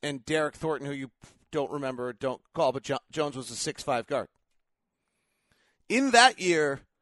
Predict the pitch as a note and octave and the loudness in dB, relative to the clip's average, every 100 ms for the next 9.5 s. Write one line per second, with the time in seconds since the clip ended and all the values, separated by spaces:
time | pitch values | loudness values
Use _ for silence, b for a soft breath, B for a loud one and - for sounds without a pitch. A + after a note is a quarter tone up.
0 | _ _ _ _ _ _ _ _ _ _ | _ _ _ _ _ _ _ _ _ _
1 | _ _ _ _ - A3 A3 G3+ G3 E3 | _ _ _ _ 2 6 8 8 8 6
2 | E3 G3+ G3 F3 D3+ - F3+ F3 E3 D#3 | 0 0 0 -2 -4 -2 0 2 0 -2
3 | _ - E3 D#3+ D#3+ D#3+ E3+ D#3 C#3 C#3+ | _ -6 -4 -2 -2 -2 0 0 0 -6
4 | - E3+ D#3+ D3+ - D3+ D3 D3 D#3 D#3 | -2 -2 0 -2 -4 -2 0 4 2 2
5 | D3+ C#3 D3 D3+ C3 B2+ - F3+ F3+ B2+ | -2 -2 0 0 0 -6 4 6 6 4
6 | - - - _ _ _ _ _ _ _ | 0 -10 -16 _ _ _ _ _ _ _
7 | - D#3+ G3 E3+ D3+ - A3 A#3 A3+ F#3+ | -8 4 6 8 6 4 4 4 0 0
8 | E3+ - G#3 F#3 F3 - F#3 D#3+ - D#3+ | -4 2 2 2 -6 -8 -10 -4 2 2
9 | D3+ D3 D3 C3+ A#2+ | 2 -2 -6 -6 -8